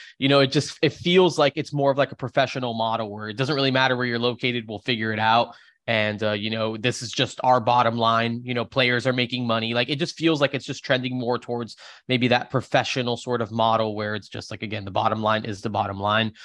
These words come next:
Uh, it, uh, I mean, I don't know. I think it's kind of, it's just weird. Like, to me, it's just,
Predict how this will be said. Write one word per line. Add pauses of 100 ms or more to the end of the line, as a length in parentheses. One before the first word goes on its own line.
(300)
Uh,
it,
uh, (220)
I
mean,
I
don't
know.
I
think
it's
kind
of,
it's
just
weird. (100)
Like,
to
me,
it's
just,